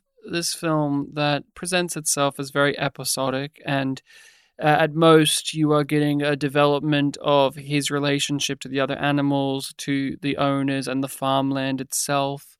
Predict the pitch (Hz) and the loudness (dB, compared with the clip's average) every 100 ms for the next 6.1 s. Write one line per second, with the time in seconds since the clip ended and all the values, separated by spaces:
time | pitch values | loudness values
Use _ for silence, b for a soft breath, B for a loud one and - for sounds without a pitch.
0 | b b b _ 185 170 202 220 226 220 | b b b _ 0 2 2 0 -2 -8
1 | - 190 214 220 180 147 143 - 151 - | -6 -4 -2 -2 0 0 0 -2 -6 -6
2 | 151 151 151 147 - 147 147 143 139 147 | -2 -2 -2 -4 -6 -2 -2 -2 -4 -2
3 | 151 156 143 143 151 147 139 143 139 139 | -2 -2 -2 -2 -4 -4 -4 -4 -4 -4
4 | 139 143 143 147 143 147 143 - 143 139 | -6 -6 -6 -4 -4 -4 -6 -6 -4 -4
5 | 143 139 143 135 143 147 139 - 143 - | -4 -8 -10 -8 -6 -6 -6 -4 -6 -4
6 | 143 | -6